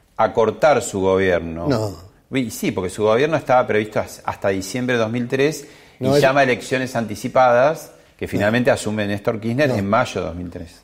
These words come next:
Speaker 2: Bueno, en realidad eso fue en octubre, lo que me estás diciendo, no tiene nada que ver con junio.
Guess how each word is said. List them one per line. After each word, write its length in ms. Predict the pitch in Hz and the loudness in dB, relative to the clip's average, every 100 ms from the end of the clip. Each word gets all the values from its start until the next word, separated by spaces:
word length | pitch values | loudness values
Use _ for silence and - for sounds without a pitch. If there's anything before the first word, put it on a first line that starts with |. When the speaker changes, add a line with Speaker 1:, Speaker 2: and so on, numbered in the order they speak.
| - | -10
Speaker 2:
Bueno, 200 | 107 - - | -10 -12 -8
en 120 | 135 123 | -2 2
realidad 540 | 131 135 151 175 - - | 4 6 6 4 0 -6
eso 300 | 139 131 123 | -4 0 0
fue 320 | 110 131 135 | 2 2 2
en 80 | 123 | 0
octubre, 540 | 117 104 131 98 95 | -4 2 2 2 0
lo 120 | 95 95 | -4 -4
que 140 | 101 | -4
me 200 | 98 101 | -4 -4
estás 280 | 95 113 92 | -4 -2 -2
diciendo, 480 | 98 - 101 95 104 | -4 -4 -4 -4 -4
no 80 | |
tiene 160 | 107 117 | 0 2
nada 180 | 120 117 | 2 2
que 120 | 107 | 4
ver 160 | 110 107 | 4 2
con 120 | 107 | -2
junio. 460 | - 107 95 92 | -4 -6 -4 -8